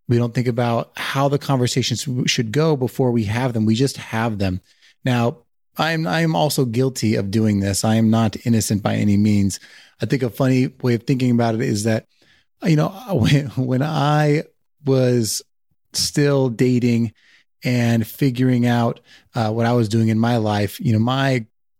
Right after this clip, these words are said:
girlfriend at the time, wife now, uh, had moved away to New York. I had to decide if I was coming to follow her to New York.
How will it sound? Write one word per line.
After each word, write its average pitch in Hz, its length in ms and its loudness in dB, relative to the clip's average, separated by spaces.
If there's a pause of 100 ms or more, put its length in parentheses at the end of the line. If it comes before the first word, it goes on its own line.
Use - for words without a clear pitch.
(160)
girlfriend 143 340 0
at 117 120 0
the - 80 -10
time, 175 320 2
wife 123 280 0
now, 131 420 2 (380)
uh, 127 100 -4
had 110 220 -2
moved 117 260 0
away 110 240 0
to 123 160 -2
New 123 100 2
York. 151 460 0 (540)
I 131 100 0
had 160 240 4
to 127 80 2
decide 110 640 0 (340)
if 107 160 -2
I 110 140 -2
was 101 180 -2
coming 104 420 -2 (560)
to 113 100 -2
follow 123 320 0
her 98 120 0
to - 160 -2
New 98 80 2
York. 95 320 -2